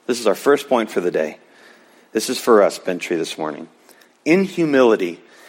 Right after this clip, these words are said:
be willing to be discipled by the Bentry family. I'm gonna say it again.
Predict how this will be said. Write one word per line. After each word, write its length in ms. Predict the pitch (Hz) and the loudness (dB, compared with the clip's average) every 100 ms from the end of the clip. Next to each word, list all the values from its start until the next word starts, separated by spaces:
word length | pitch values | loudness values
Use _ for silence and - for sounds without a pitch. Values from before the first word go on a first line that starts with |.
| - 117 | -14 -2
be 200 | 131 123 | 0 0
willing 580 | 113 143 208 220 226 214 | 2 4 4 2 0 -2
to 120 | 160 | -4
be 180 | 135 123 | -4 -2
discipled 920 | 113 - - 139 143 98 85 90 - _ _ | -4 -4 -2 -2 0 -2 -2 -4 -12 _ _
by 260 | 98 104 | -2 -2
the 120 | 92 85 | 0 -4
Bentry 640 | 107 113 - - 107 98 | -2 -4 -6 -6 -4 -4
family. 560 | - 90 85 73 67 - _ _ _ _ _ _ _ _ _ _ _ _ _ | -6 -8 -8 -10 -16 -20 _ _ _ _ _ _ _ _ _ _ _ _ _
I'm 60 | - | -2
gonna 120 | 117 | 0
say 180 | 113 120 | 2 2
it 80 | 113 | 2
again. 340 | 95 78 - | -2 -4 -8